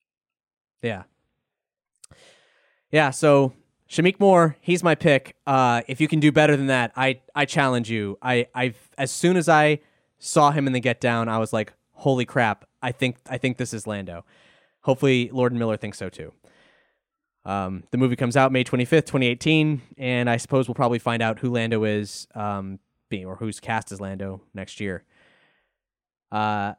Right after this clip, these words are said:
now we got some quick episode eight stuff. There was a interview with Adam Driver in Collider, which was interesting. He was talking about the process of working on, uh,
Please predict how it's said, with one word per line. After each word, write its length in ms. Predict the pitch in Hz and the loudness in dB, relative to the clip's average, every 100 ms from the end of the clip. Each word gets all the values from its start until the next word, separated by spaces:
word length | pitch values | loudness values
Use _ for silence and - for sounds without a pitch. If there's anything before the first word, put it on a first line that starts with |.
| _ | _
now 340 | 135 190 202 - | -2 0 0 -4
we 80 | 151 | -4
got 140 | 156 | -4
some 160 | - 139 | -4 -8
quick 360 | - 196 196 - | -2 -2 -4 -8
episode 400 | 151 151 151 139 | -8 0 0 0
eight 280 | 143 151 - - | -2 -2 -4 -16
stuff. 580 | - - 110 - - _ _ _ _ - | -10 -4 -4 -6 -12 _ _ _ _ -2
There 100 | 135 | 2
was 200 | 135 143 | 2 0
a 200 | 139 135 | 0 0
interview 360 | 131 170 165 131 | 0 0 2 0
with 120 | 127 | 0
Adam 260 | 135 143 | -2 -2
Driver 400 | 127 131 135 127 | 0 2 2 2
in 140 | 117 117 | -2 -8
Collider, 500 | - 117 139 120 101 | -6 0 0 0 -2
which 160 | 110 | -8
was 100 | 110 | -8
interesting. 360 | 110 107 117 104 | -8 -10 -12 -10
He 80 | 107 | -8
was 80 | 101 | -2
talking 320 | 127 117 113 | -2 -2 -4
about 340 | 107 104 101 _ _ _ _ _ _ _ _ _ | -2 -2 -4 _ _ _ _ _ _ _ _ _
the 80 | 120 | -10
process 540 | - 139 120 - 117 | -6 -2 -2 -2 -8
of 120 | 107 104 | -8 -8
working 360 | 110 113 107 | -8 -6 -8
on, 240 | 98 98 98 | -6 -8 -10
uh, 220 | 92 | -12